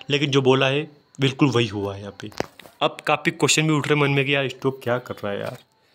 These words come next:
इतना दूसरा स्टॉक अच्छा था। देखो दोस्तों, ये बात बिल्कुल गलत है। मैं आपको फिर बोल रहा हूँ, आने वाले टाइम में स्टॉक का समय वो आएगा जो टारगेट आपको देखने को मिला पचास का, क्योंकि दोस्तों फ़ोर्टी फ़ाइव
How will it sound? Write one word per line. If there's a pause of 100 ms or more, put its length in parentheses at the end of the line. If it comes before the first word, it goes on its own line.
(460)
इतना
दूसरा
स्टॉक
अच्छा
था। (160)
देखो
दोस्तों,
ये
बात
बिल्कुल
गलत
है। (680)
मैं
आपको (140)
फिर
बोल
रहा
हूँ, (640)
आने
वाले
टाइम
में
स्टॉक
का
समय
वो
आएगा (360)
जो
टारगेट
आपको
देखने
को
मिला (100)
पचास
का, (160)
क्योंकि
दोस्तों
फ़ोर्टी
फ़ाइव